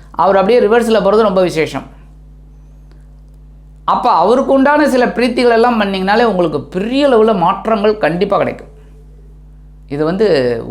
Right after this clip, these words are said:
உறுதியாவே நான் சொல்லுவேன். ஏன்னா, இந்த நூத்தி இருபது நாள் உங்களுக்கு அற்புதமானது. இந்த குரு பகவான் உங்களுக்கு பாத்தீங்கன்னா, ஆயுள்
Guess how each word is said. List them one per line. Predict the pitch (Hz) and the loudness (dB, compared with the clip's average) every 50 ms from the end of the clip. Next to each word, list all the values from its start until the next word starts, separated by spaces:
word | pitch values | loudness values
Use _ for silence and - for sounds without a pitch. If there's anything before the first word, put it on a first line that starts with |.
| 143 165 | -4 -4
உறுதியாவே | 208 214 226 220 214 220 220 | -2 0 2 2 2 0 0
நான் | 196 165 139 127 | -2 -2 -4 -6
சொல்லுவேன். | 120 117 117 117 | -6 -8 -8 -6
ஏன்னா, | 143 175 190 202 220 254 320 285 - - - - - - - - - - | -4 -2 -2 -2 -2 -2 -4 -6 -10 -18 -20 -20 -20 -20 -20 -20 -14 -8
இந்த | 147 147 139 | -2 -2 0
நூத்தி | 139 151 185 220 214 220 | 0 0 0 -2 0 0
இருபது | 214 202 175 160 151 151 | 0 2 2 2 0 0
நாள் | 165 190 214 | -2 -2 -2
உங்களுக்கு | 208 175 143 135 139 - 156 | -4 -4 -4 -4 -4 -2 -4
அற்புதமானது. | 131 123 123 131 139 139 135 139 139 135 117 113 113 117 | -4 -4 -4 -6 -6 -6 -4 -4 -6 -6 -6 -8 -8 -6
இந்த | 127 139 139 123 | -2 -2 -2 0
குரு | 123 143 180 220 214 | 0 0 -2 0 0
பகவான் | 220 190 175 180 160 | 0 0 0 0 0
உங்களுக்கு | 147 135 127 123 127 127 - 165 | 0 -2 -2 -2 -4 -4 -4 -4
பாத்தீங்கன்னா, | 170 170 160 135 127 135 123 117 113 123 135 143 139 120 - - - - - - - - - - | -4 -4 -4 -6 -6 -6 -6 -6 -6 -6 -6 -6 -6 -10 -12 -16 -20 -20 -20 -20 -20 -20 -20 -14
ஆயுள் | - 139 139 165 190 214 233 240 247 240 | -6 -4 0 0 2 2 2 2 2 2